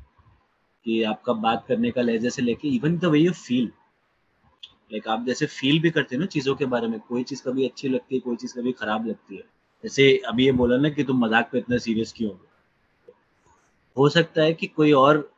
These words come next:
अगर ऐसा मजाक कर रहा था तो हम उतना लाइट ले लेते, ठीक है? But with people whom I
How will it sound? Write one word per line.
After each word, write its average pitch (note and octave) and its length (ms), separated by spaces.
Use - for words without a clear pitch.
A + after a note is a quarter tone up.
अगर C3 200
ऐसा C3+ 220
मजाक C#3 340
कर C#3+ 100
रहा C3+ 120
था C3+ 100
तो C#3+ 100
हम C#3+ 240
उतना B2+ 300
लाइट A#2 280
ले A2 60
लेते, F#2+ 300
ठीक G2+ 180
है? - 100
But C3 100
with - 160
people D#3 420
whom C#3 140
I C#3+ 180